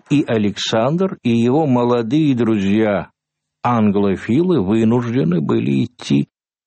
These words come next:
на не просто мировую с Наполеоном, но именно на союз, который открыл бы для русской коммерции, контролируемой Францией, европейские континентальные рынки. Думается, английский кабинет премьера Гренвилля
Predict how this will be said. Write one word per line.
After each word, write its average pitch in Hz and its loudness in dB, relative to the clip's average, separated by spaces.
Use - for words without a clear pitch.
на 127 2
не 127 2
просто 170 -2
мировую 214 2
с - -6
Наполеоном, 95 0
но 101 0
именно 101 2
на 113 2
союз, 160 0
который 98 -2
открыл 120 0
бы 120 0
для 95 -2
русской 107 -2
коммерции, 98 -2
контролируемой 113 0
Францией, 98 -4
европейские 95 -4
континентальные 101 0
рынки. - -8
Думается, 175 0
английский 160 -2
кабинет 131 0
премьера 117 0
Гренвилля 104 0